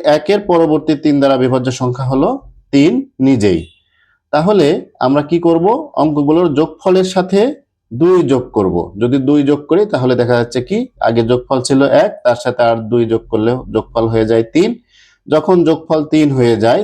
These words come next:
তখন সেটা কি হয়? তিন দ্বারা নিঃশেষে বিভাজ্য হয়। এই কথাটা আমরা লিখে দিলাম যে যা তিন দ্বারা বিভাজ্য। তাহলে নির্ণয় সংখ্যা কি হবে? নির্ণয় সংখ্যা হবে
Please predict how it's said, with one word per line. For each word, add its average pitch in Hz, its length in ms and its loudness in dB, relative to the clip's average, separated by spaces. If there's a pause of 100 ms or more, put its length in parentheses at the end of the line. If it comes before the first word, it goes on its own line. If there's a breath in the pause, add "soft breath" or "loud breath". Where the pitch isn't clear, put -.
তখন 151 280 -2
সেটা 131 260 -4
কি 123 140 -4
হয়? 156 220 0
তিন 127 260 0
দ্বারা 104 180 2
নিঃশেষে 107 400 -4
বিভাজ্য 113 400 0
হয়। 151 280 0 (640)
এই 117 160 2
কথাটা 123 320 -2
আমরা 120 140 2
লিখে 107 240 2
দিলাম 120 280 2 (240)
যে 104 140 0
যা 107 180 2 (220)
তিন 104 200 2
দ্বারা 98 200 2 (240)
বিভাজ্য। 92 400 -2 (600)
তাহলে 156 180 2
নির্ণয় 170 320 4
সংখ্যা 170 300 0
কি 175 160 -2
হবে? 170 260 0 (840)
নির্ণয় 139 340 2
সংখ্যা 139 300 -2
হবে 151 260 0